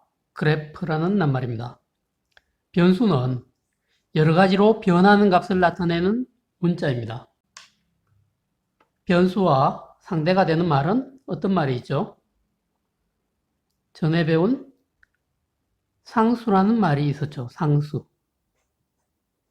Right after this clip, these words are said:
상수는 늘 일정한 수, 고정된 수라는 뜻이죠.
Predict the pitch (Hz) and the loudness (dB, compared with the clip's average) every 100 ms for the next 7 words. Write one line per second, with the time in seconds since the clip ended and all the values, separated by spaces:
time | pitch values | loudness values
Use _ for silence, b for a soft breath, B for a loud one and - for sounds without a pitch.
0 | _ _ _ _ _ _ _ _ _ _ | _ _ _ _ _ _ _ _ _ _
1 | _ _ _ _ _ _ - 196 185 196 | _ _ _ _ _ _ -6 -2 -2 0
2 | 175 185 262 - - _ _ _ _ - | 0 2 0 -4 -20 _ _ _ _ -2
3 | 160 196 202 202 190 196 170 147 - 120 | 0 0 -2 -4 0 2 2 -2 -4 -6
4 | - 160 147 151 147 160 160 170 165 160 | -6 -2 2 2 2 2 0 0 0 0
5 | 151 120 127 120 156 - | -4 -8 -8 -8 -8 -10